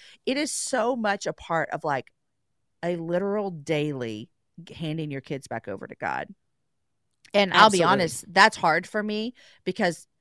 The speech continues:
Speaker 1: A, this sounds weird, but sometimes I just forget. Like, "Oh, I think I'm the
Speaker 2: <laughs>
Speaker 1: one in charge here." You know, like,
Speaker 2: Yeah.
Speaker 1: I like,
Speaker 2: Oh,
Speaker 1: "Oh, yeah,
Speaker 2: yeah.
Speaker 1: there's a God of the universe that created us all."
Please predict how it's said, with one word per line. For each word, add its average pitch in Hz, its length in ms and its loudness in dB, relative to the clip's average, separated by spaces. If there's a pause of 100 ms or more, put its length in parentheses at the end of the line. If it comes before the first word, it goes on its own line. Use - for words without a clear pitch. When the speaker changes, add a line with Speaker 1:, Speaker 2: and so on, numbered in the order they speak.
(140)
Speaker 1:
A, 202 360 0 (180)
this 180 140 -6
sounds 147 220 -4
weird, 175 140 -2
but 165 80 -8
sometimes 214 320 -4
I 180 80 -2
just 175 240 -12
forget. 139 440 -4
Like, 156 200 -2
"Oh, 240 140 4
I 226 140 6
think 240 200 -6
I'm 226 160 4
the 160 120 -2
Speaker 2:
<laughs> 135 80 -2
Speaker 1:
one 127 60 -4
in 127 100 -8
charge 131 280 -4
here." 139 140 -4
You 165 140 -4
know, 214 180 8
like, 226 160 6
Speaker 2:
Yeah. 247 60 8
Speaker 1:
I 302 100 10
like, 233 240 2
Speaker 2:
Oh, 427 160 10
Speaker 1:
"Oh, 427 40 6
yeah, 427 140 8
Speaker 2:
yeah. 302 40 8
Speaker 1:
there's 240 180 2
a 254 40 0
God 247 260 8
of 339 100 2
the 349 80 0
universe 285 460 0
that 220 140 2
created 311 460 -2
us 311 140 -4
all." 294 280 4